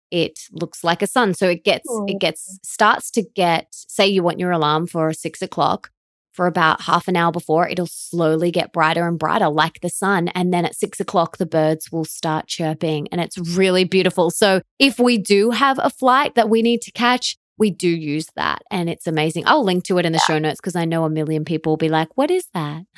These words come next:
Speaker 2: I know. That sounds beautiful. I love
Speaker 1: Yeah,
Speaker 2: it.
Speaker 1: it's, it's really beautiful. It's just called a sun lamp. I think the brand is Philips, and I think we just got it off Amazon. I'm not sure. I'll link to it in the show notes. But I've got three little rapid fire questions for you.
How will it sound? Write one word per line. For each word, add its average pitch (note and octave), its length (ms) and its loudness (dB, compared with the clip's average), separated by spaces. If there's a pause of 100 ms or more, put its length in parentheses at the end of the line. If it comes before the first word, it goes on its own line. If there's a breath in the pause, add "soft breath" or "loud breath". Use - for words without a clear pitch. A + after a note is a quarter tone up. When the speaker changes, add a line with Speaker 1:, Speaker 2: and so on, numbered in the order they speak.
Speaker 2:
I A3 100 -4
know. D4 300 2
That G3 160 0
sounds G#3 260 0
beautiful. E3+ 1080 0
I - 80 -4
love E3+ 280 0
Speaker 1:
Yeah, - 260 2
Speaker 2:
it. F3+ 60 2
Speaker 1:
it's, - 300 -8 (140)
it's F#3 220 -2
really D#3 360 -4
beautiful. D3 360 -6
It's F#3 80 -6
just - 140 -6
called G3+ 320 0
a F#3 40 -12
sun D#3 380 -2
lamp. - 420 -10 (100)
I F3 80 -8
think G3+ 240 -4
the F4+ 100 -4
brand F3+ 320 -2
is D#3+ 140 -4
Philips, - 520 -10
and E3+ 120 -2
I E3+ 180 -2 (180)
think F3 180 -4
we D#4 100 0
just - 200 -4
got C#3 140 -4
it D3 60 -6
off D3 160 -10
Amazon. F3 440 -4
I'm E3 80 -4
not F3 140 -4
sure. D3+ 220 0
I'll G#3 120 4
link A3 200 2
to F3+ 120 -2
it E3+ 60 2
in D#3 60 0
the D#3 80 0
show - 200 -6
notes. - 480 -14 (380)
But A#3+ 360 2
I've B3 120 2
got - 200 2
three D#4 260 2
little F4 240 2
rapid G#3+ 380 2
fire F#3 280 4
questions F3 560 -2
for D#3 220 0
you. E3 400 -2